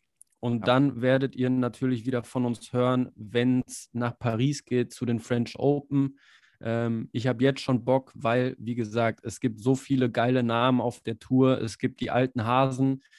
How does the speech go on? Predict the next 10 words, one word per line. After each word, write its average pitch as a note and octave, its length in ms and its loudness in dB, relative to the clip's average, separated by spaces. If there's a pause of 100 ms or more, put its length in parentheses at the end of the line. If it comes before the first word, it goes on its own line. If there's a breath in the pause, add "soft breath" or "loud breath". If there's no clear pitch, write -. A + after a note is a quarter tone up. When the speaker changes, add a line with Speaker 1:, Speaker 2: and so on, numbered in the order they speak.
(300 soft breath)
Speaker 1:
es - 200 -6
gibt C3+ 300 0
die, B2+ 400 6 (960 soft breath)
ja, B2+ 300 4 (100)
die B2+ 240 0
Bande D#3+ 560 4
um C#3+ 240 0
Tsitsipas, D3+ 800 -2
um C#3+ 160 2
Zverev, D3 520 0